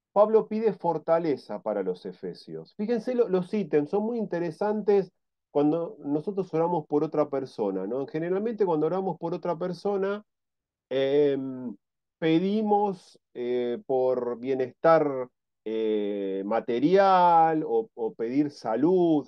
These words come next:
física. Pero fíjense lo que pide Pablo para los efesios. Primero pide fortaleza. En el versículo diecisiete, que sean habitación de Cristo en amor. En el versículo dieciocho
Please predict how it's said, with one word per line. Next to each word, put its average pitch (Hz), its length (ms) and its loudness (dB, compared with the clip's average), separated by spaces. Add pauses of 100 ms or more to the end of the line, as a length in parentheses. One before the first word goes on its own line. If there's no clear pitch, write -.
física. 135 840 -4 (360)
Pero 165 140 -2
fíjense 233 480 -4
lo 214 140 2
que 156 140 -2
pide 185 260 -2
Pablo 190 380 -2
para 143 140 -2
los 135 200 -6
efesios. 110 340 -8
Primero 226 380 -2
pide 214 240 -2
fortaleza. 110 840 -4 (880)
En 127 100 -2
el 156 60 4
versículo 208 520 -2
diecisiete, 175 1080 0 (840)
que 175 120 -2
sean 233 580 2
habitación 175 760 0
de 190 140 2
Cristo 190 460 -6
en 156 60 0
amor. 131 580 0 (1400)
En 147 140 0
el 175 100 0
versículo 214 580 -2
dieciocho 185 1000 0